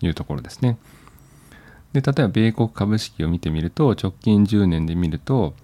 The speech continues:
まあ、マイナスにはいかないにしろ、米国十年国債は、まあ、ゼロに近いということで、まあ、一緒に動くわけでもなく、逆に動くわけでもなくというところで、まあ、リスク分散のヘッジとしては、このコンビネーション、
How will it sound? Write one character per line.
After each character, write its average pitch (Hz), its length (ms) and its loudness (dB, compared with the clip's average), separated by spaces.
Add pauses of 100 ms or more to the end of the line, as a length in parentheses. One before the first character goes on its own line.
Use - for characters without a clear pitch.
(440)
ま 95 120 0
あ、 82 40 -2
マ 92 180 0
イ 139 80 2
ナ 151 100 2
ス 160 120 -2
に 170 80 2
は 127 40 2
い 110 60 -2
か 107 100 -2
な 107 120 2
い 107 80 4
に 98 100 2
し 143 140 -4
ろ、 156 280 0
米 110 240 0
国 113 240 2
十 107 200 2
年 107 160 2
国 113 180 -8
債 92 240 -4
は、 131 240 0 (160)
ま 87 100 0
あ、 85 40 2
ゼ 104 120 2
ロ 90 120 2
に 76 120 -4
近 - 220 -12
い 64 100 -12 (460)
と - 80 -8
い 107 60 0
う - 20 -2
こ 117 100 -6
と 117 120 -4
で、 113 180 0 (320)
ま 98 120 0
あ、 - 40 -6
一 101 80 -2
緒 - 160 0
に 131 140 4
動 143 80 0
く 120 100 0
わ 101 80 0
け 104 80 -2
で 92 80 0
も 90 100 0
な 98 120 -2
く、 147 200 0
逆 92 220 -2
に 95 100 4
動 98 120 0
く 95 120 -8
わ 73 80 -4
け - 120 -10
で - 40 -6
も 65 120 -8
な 82 100 -10
く - 80 -20
と - 80 -20 (480)
い 110 60 2
う 98 60 2
と 95 100 -6
こ 95 100 -6
ろ 95 80 0
で、 135 260 0
ま 98 120 -2
あ、 101 40 0
リ 110 120 0
ス - 100 -12
ク 120 140 0
分 113 240 2
散 87 260 -4
の 131 180 0
ヘ - 200 -2
ッ - 80 -2
ジ - 120 -14
と 92 120 -4
し - 80 -12
て 170 100 -2
は、 110 220 -2 (260)
こ - 100 -6
の 104 100 0
コ - 140 -2
ン 101 80 4
ビ 90 120 0
ネ 80 140 -2
ー - 20 -6
シ - 100 -12
ョ 85 60 -8
ン、 85 60 -12